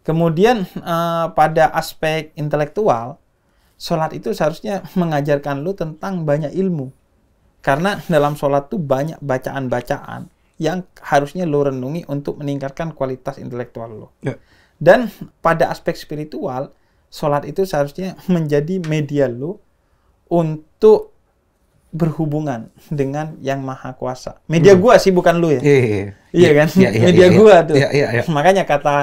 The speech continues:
Speaker 1: eh, seorang spiritualis muslim, namanya Imam Hasan Al-Basri, ketika lo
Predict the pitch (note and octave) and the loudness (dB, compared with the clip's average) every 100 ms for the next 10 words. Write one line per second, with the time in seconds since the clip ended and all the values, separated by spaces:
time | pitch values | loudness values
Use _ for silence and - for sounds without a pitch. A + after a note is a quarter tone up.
0 | C#3+ _ _ _ - C3+ C3+ C3+ B2+ - | -4 _ _ _ -2 2 4 4 2 -2
1 | A2+ C3+ C3+ C3+ - C#3+ C3 B2+ B2 C3 | -2 -2 -4 -8 -8 -4 -2 -2 -4 -6
2 | C3 - A2 A2+ B2+ C3+ C#3+ C3 A#2+ A#2+ | -10 -10 -10 -8 -8 -8 -8 -6 -6 -6
3 | - A#2+ A#2 C#3 - - A2+ - _ _ | -4 -4 -4 -4 -6 -10 -14 -14 _ _
4 | _ _ _ _ - D3+ D#3+ - E3+ D#3 | _ _ _ _ -6 -4 -6 -2 0 0
5 | E3+ - F3+ G#3 | -2 -2 0 0